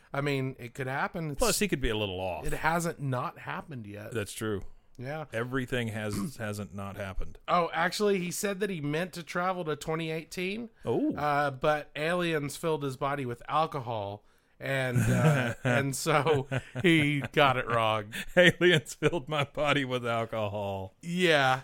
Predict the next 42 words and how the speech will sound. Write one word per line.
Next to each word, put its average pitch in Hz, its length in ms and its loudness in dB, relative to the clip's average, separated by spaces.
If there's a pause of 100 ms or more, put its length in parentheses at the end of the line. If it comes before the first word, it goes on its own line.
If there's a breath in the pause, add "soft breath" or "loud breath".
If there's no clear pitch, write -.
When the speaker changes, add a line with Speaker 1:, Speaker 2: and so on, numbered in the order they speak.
(120)
Speaker 2:
That 160 300 8
is 127 220 4
wonderful. 117 840 -2 (180)
Speaker 1:
<laughs> - 160 -6
He 185 300 2
had 175 180 6
a 151 80 4
blood 147 280 4
alcohol 139 540 2
level 120 340 0
of 113 140 -4
point 143 320 -2
one 104 180 -4
three 113 220 -2
six. 107 300 -8
Speaker 2:
That 139 240 2
should 117 240 -4
be 120 120 -2
on 107 140 0
a 98 60 -4
shirt - 500 -6
somewhere. 104 720 -2
Speaker 1:
<laughs> 196 100 -18
Speaker 2:
Yeah, 135 120 0
that's 156 200 2
good 135 180 0
stuff 151 340 0
right 107 160 0
there. 139 160 -2
I - 40 2
Speaker 1:
All 139 100 2
Speaker 2:
like 131 140 4
Speaker 1:
right. 123 60 -4
Speaker 2:
that 135 160 2
a 117 40 0
lot. 113 280 0
Those 208 200 4
stories 113 400 0
like 101 160 -4
that 139 180 2
are 95 80 -4
fantastic. 110 680 -6